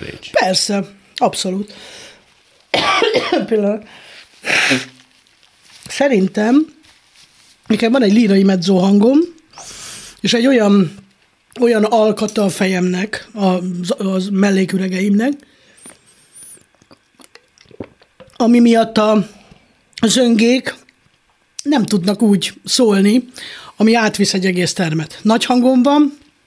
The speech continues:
Speaker 2: de egy teljesen más technikával érem ezt el.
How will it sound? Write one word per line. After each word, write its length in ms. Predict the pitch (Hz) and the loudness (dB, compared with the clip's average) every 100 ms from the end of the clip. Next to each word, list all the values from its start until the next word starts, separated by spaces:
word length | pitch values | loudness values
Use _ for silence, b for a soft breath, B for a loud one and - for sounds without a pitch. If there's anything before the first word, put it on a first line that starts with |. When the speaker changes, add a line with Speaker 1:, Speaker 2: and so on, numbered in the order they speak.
| _ _ - | _ _ 0
Speaker 2:
de 180 | 208 | 2
egy 140 | 214 208 | 2 0
teljesen 400 | 226 190 - 190 | 0 0 0 -2
más 220 | 196 190 | -4 -6
technikával 600 | 214 190 175 196 175 180 | -8 -8 -8 -8 -6 -6
érem 280 | 180 170 165 | -6 -6 -8
ezt 180 | - - | -10 -8
el. 160 | 175 | -8